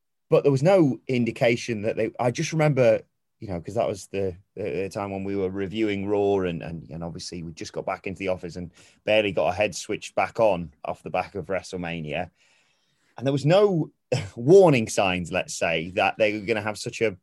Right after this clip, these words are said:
drastic change. And it just, it so undercut the aura of two guys who, you know, I've mentioned this many a time, we were lucky enough, uh, lucky enough to have in W C P W, who just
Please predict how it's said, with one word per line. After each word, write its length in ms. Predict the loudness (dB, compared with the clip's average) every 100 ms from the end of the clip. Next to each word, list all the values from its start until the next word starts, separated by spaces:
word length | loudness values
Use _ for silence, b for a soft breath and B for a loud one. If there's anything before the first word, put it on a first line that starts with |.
| _ -4
drastic 520 | -2 -2 -4 -10 -10
change. 500 | -2 0 0 -4 -4
And 120 | -6
it 60 | -6
just, 260 | -10 -10
it 220 | -10 -10 -8
so 440 | 0 4 4 4
undercut 440 | 0 -2 0 0
the 140 | 0 -2
aura 380 | 2 4 4 2
of 200 | -2 -6
two 220 | -2 0
guys 380 | 4 4 4 0
who, 180 | -8 -8 b b b -8
you 80 |
know, 100 | -6
I've 100 | -4
mentioned 340 | -6 -8 -10 -12
this 140 | -12 -10 -4
many 280 | -2 -2 -4
a 60 |
time, 340 | -6 -6 -4 -4
we 100 | -4
were 80 |
lucky 300 | -4 -6 -8 -8
enough, 200 | -8 -10 -10
uh, 120 | -6
lucky 240 | -6 -6 -8
enough 140 | -6
to 100 | -4
have 160 | -4 -4
in 140 | -4
W 260 | -4 -6 -6
C 180 | -8
P 140 | -10 -6
W, 440 | -6 -6 -6 -8 -10 b b b
who 160 | -6 -4
just 400 | -2 -4 -4